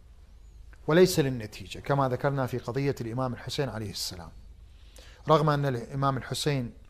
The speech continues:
عليه السلام واجه الشهادة وكان مستعداً للشهادة هو وأصحابه، ولكن هذا التأثير المبهر العجيب. إذن الهدف كان هو المؤثر، يعني أداء الواجب كان هو صاحب التأثير.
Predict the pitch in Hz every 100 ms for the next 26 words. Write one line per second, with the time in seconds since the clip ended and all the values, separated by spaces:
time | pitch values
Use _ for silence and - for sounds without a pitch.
0 | - 127 123 - 131 120 123 143 131 127
1 | - 127 131 143 160 208 - - - -
2 | - - 110 135 131 123 - 135 131 139
3 | 123 - 127 127 123 120 120 110 107 -
4 | 139 160 202 196 - - - - 131 139
5 | 139 120 131 120 - 120 - 160 156 139
6 | 156 135 135 107 - - - - - 101
7 | 113 143 143 - - - - - - -
8 | - - - - - - 185 214 208 -
9 | - 175 165 254 240 - 175 151 135 131
10 | 131 127 120 117 - 107 - - - -
11 | 123 113 143 - - - - 156 160 202
12 | 208 226 233 233 226 226 202 190 170 202
13 | 185 156 143 139 147 120 - 202